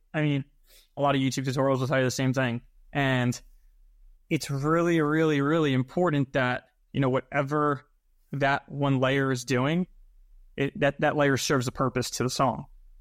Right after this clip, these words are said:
So, you know, whether it's, like, a small little melody or whether it's, like, a power chord or whether it's, like, the bass line of that power chord you're playing, all of those things were, like, layered together and,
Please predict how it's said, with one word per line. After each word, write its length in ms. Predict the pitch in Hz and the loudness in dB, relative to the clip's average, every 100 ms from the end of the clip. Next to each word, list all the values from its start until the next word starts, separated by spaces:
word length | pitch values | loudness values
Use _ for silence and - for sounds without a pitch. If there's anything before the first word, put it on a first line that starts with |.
| - | -20
So, 600 | - - 139 131 123 120 - - - - - | -10 -2 2 4 2 -2 -14 -20 -20 -20 -10
you 60 | 131 | -2
know, 100 | 127 | 2
whether 220 | 127 127 | 4 2
it's, 100 | 127 | 2
like, 100 | 131 | -2
a 40 | |
small 440 | 131 - 139 135 139 | -2 -2 0 0 0
little 460 | 135 131 131 131 _ _ - | 0 0 -2 -4 _ _ -4
melody 540 | 143 147 143 131 127 | 0 2 2 2 2
or 120 | 123 | 2
whether 300 | 123 127 131 | 2 2 0
it's, 160 | 127 - | -2 -2
like, 140 | 131 | -2
a 140 | 131 120 - | -2 -4 -4
power 340 | - 143 135 | -4 -2 -2
chord 420 | - 139 127 123 | -4 -4 -2 0
or 60 | 120 | 0
whether 300 | 127 131 131 | 0 0 -2
it's, 180 | 131 - | -4 -4
like, 220 | 131 127 _ _ _ | -4 -4 _ _ _
the 80 | - | -8
bass 300 | 127 156 - | -2 0 2
line 140 | 156 147 | 0 0
of 140 | 165 | 0
that 200 | 151 139 | 0 0
power 240 | 143 143 | 0 -2
chord 200 | 131 143 | -2 -4
you're 80 | 135 | -4
playing, 460 | 127 175 160 139 135 _ _ _ _ - | -2 0 0 0 -2 _ _ _ _ -4
all 200 | 151 160 | 0 0
of 100 | 147 | 0
those 240 | 151 - | -2 -2
things 480 | 175 160 147 139 131 | -2 0 2 0 -2
were, 120 | 139 | -2
like, 300 | 127 127 - _ _ _ | 0 -2 -6 _ _ _
layered 320 | 143 139 131 | 0 0 0
together 560 | 123 147 247 175 160 165 - _ _ _ _ _ _ - | -2 -2 0 2 0 -2 -8 _ _ _ _ _ _ -6
and, 640 | 147 139 139 139 139 - | -2 0 0 0 -2 -4